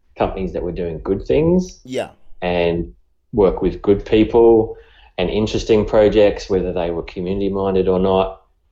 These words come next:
Speaker 1: So that was a bit of a, you could say, an intention of mine, you know, back then. Uh, it was, it was a huge swing. It was sort of like, you know, been working for these big, big businesses.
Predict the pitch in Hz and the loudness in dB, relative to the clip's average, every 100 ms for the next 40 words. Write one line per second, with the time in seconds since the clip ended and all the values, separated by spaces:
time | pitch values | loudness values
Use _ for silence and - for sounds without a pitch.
0 | _ _ _ _ _ _ - 139 - 190 | _ _ _ _ _ _ 2 4 4 4
1 | 208 190 165 139 120 117 110 101 95 - | 2 2 4 4 4 4 4 4 0 -8
2 | - _ _ _ - 117 - 123 131 107 | -12 _ _ _ -12 -8 -4 -4 -2 0
3 | 101 98 98 90 - 104 104 110 80 - | 0 -4 -8 -10 -10 -8 -8 -10 -10 -16
4 | _ _ 92 90 82 69 - - _ _ | _ _ -14 -12 -12 -12 -16 -20 _ _
5 | - 92 80 - 98 - 85 71 - _ | -12 -10 -6 -4 -4 -4 -6 -6 -14 _
6 | _ _ _ _ - 90 98 95 90 113 | _ _ _ _ -4 -2 0 -2 2 2
7 | 107 104 - 127 120 95 - 110 98 80 | 4 2 2 4 4 2 0 2 2 0
8 | 76 82 - 92 87 85 - 92 85 82 | -4 -2 0 0 2 0 -4 -6 -4 -4
9 | 80 - - _ _ 98 95 98 87 92 | -6 -14 -20 _ _ -2 2 2 2 0
10 | - 92 87 76 95 85 - - 92 80 | -4 -2 -2 -2 -4 -4 -8 -8 -8 -4
11 | 90 85 87 - 90 80 - | -4 -4 -6 -4 -6 -6 -12